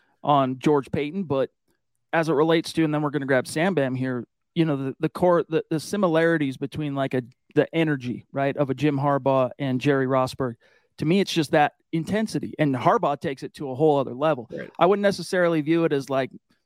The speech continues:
Speaker 1: you know, disciplinarian per se. That can, that can go over a lot easier when you're coaching young men fresh out of high school, right, in college, in the pros, it's that wild intensity, and that's <laughs> something Harbaugh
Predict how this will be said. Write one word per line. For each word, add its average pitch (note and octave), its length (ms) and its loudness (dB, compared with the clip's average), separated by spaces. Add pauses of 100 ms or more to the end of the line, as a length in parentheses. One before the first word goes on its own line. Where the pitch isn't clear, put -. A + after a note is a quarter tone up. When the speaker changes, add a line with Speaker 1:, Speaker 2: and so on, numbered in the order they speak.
(200)
Speaker 1:
you C#3+ 120 -4
know, A#2+ 340 -2
disciplinarian C#3+ 800 -2
per C#3+ 160 -2
se. D3 340 2
That D#3 200 0
can, E3 200 -6 (280)
that F3+ 180 0
can F#3+ 120 -2
go E3 260 4
over D#3 180 2
a D3 60 2
lot C#3 220 2
easier C#3 500 -4
when C#3 200 -2
you're C3 120 0
coaching C#3 420 0
young C3+ 260 0
men C3 200 -2
fresh C3+ 280 0
out B2+ 120 2
of A#2+ 80 -4
high C3+ 160 0
school, B2 300 -6
right, B2 200 2
in B2+ 140 -6
college, C#3 600 0 (400)
in D3 100 0
the C3 60 0
pros, D#3 540 4
it's - 160 -16
that A#2+ 240 -2 (380)
wild D3+ 520 4
intensity, C#3 640 -4
and C3+ 120 -2
that's D#3+ 180 2
<laughs> - 40 -10
something - 320 -2
Harbaugh D3+ 520 0